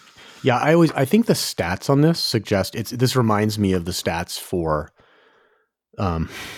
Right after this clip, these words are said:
for women orgasming in various numbers. I think the numbers are, are skewed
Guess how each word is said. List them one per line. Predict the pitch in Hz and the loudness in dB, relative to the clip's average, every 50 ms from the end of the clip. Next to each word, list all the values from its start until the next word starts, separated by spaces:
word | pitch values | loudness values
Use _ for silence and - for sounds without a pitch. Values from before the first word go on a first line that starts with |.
| - - - - - - - | -16 -18 -18 -20 -20 -20 -20
for | - - - - - 123 87 | -20 -20 -4 0 0 0 2
women | 101 104 95 95 92 90 | 2 2 2 2 2 0
orgasming | 95 95 90 90 - 87 82 82 - 87 82 78 78 82 85 85 90 | -2 -2 -4 -4 -4 -6 -6 -6 -6 -6 -6 -6 -6 -8 -8 -10 -10
in | 87 82 82 80 - _ | -10 -10 -10 -12 -12 _
various | - 95 82 78 80 80 - | -10 -10 -10 -10 -10 -10 -8
numbers. | 113 92 82 80 80 - - - - - - - | -8 -8 -8 -8 -10 -12 -14 -18 -20 -18 -12 -8
I | 113 | -6
think | 107 113 101 | -4 -2 0
the | 117 | 0
numbers | 104 104 107 107 101 98 87 - | 2 2 2 0 0 0 -2 -4
are, | 92 87 82 - _ _ _ _ _ _ _ - - | -6 -8 -8 -10 _ _ _ _ _ _ _ -14 -10
are | 92 90 85 82 82 80 - _ _ _ _ | -8 -6 -6 -6 -8 -10 -14 _ _ _ _
skewed | - - - - - - - 95 87 87 87 87 98 95 - | -12 -10 -10 -10 -10 -6 -2 0 0 2 2 0 0 -2 -6